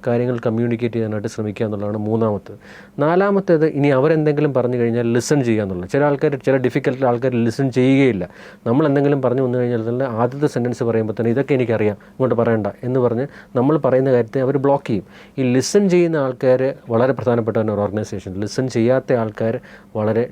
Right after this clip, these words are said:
ഡിഫിക്കൽട്ടുമാണ്. ഈ ബോസുമാരിൽ തന്നെ അറുപത് ശതമാനം സമയം മാനേജീരിയൽ റോളിലൊക്കെ ഇരിക്കുന്ന ആൾക്കാർ ലിസൺ ചെയ്യാനാണ് ശ്രമിക്കേണ്ടത്, അല്ലെങ്കിൽ അവർ ചെയ്തുകൊണ്ടിരിക്കുന്നത്.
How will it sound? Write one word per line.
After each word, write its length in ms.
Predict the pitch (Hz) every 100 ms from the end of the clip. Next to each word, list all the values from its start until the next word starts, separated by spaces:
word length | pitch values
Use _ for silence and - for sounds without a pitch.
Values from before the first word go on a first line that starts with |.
| 113
ഡിഫിക്കൽട്ടുമാണ്. 640 | 110 113 123 110 98 85 - - - - 117
ഈ 160 | 117
ബോസുമാരിൽ 760 | 110 110 131 131 139 135 131 131 120
തന്നെ 280 | 110 120 - - -
അറുപത് 500 | 113 117 147 170 160
ശതമാനം 640 | 165 135 127 127 127 127 127
സമയം 420 | - 110 110 98
മാനേജീരിയൽ 640 | 104 110 120 120 117 120 120
റോളിലൊക്കെ 500 | 104 113 117 110 113
ഇരിക്കുന്ന 260 | 107 113
ആൾക്കാർ 280 | 110 104 117
ലിസൺ 360 | 107 110 - 127
ചെയ്യാനാണ് 460 | 117 113 107 104 120 - - -
ശ്രമിക്കേണ്ടത്, 540 | 113 107 101 104 104
അല്ലെങ്കിൽ 240 | 127 143 175
അവർ 120 | 175
ചെയ്തുകൊണ്ടിരിക്കുന്നത്. 680 | 160 151 147 123 104 92